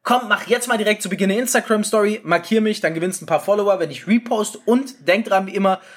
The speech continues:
Google-Formular unter diesem, äh, unter der Episode ausfüllen, wenn du auch vorankommen möchtest und willst, dass mir, da, dass dir mein Expertenteam dabei hilft. So, an dem kleinen Versprecher siehst du, es war nicht <laughs> einstudiert.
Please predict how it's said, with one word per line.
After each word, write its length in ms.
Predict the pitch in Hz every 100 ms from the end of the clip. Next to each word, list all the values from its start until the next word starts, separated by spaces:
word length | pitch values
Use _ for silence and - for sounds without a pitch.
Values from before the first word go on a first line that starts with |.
| - _
Google-Formular 760 | - 220 220 220 196 190 180 -
unter 400 | 202 208 196 180 - _ _
diesem, 580 | 143 190 180 190 175 - _ _ _ _
äh, 160 | 151 156
unter 220 | 175 190
der 100 | 170
Episode 480 | 170 139 190 220 -
ausfüllen, 500 | 175 - 175 175 -
wenn 340 | 131 156 180
du 260 | 165 170 -
auch 180 | 139 147
vorankommen 600 | - 123 127 147 - 143
möchtest 440 | 143 143 147 135 -
und 240 | 160 160 _ _
willst, 340 | 107 147 160 -
dass 180 | 131 151
mir, 240 | 139 135 -
da, 300 | 117 110 131
dass 240 | 160 -
dir 100 | 156
mein 320 | 139 151 170
Expertenteam 680 | - - 147 139 135 143 139 - - - _ _
dabei 600 | 123 147 160 147 131 -
hilft. 640 | - 190 160 - - - _ _
So, 280 | - 139 - - _ _ _
an 180 | 131 175
dem 120 | 156
kleinen 220 | 139 135 131
Versprecher 420 | 131 139 123 123
siehst 260 | 131 120
du, 40 | 123
es 140 | 113
war 100 | 110
nicht 160 | 113 131
<laughs> 20 |
einstudiert. 600 | 123 139 123 107 95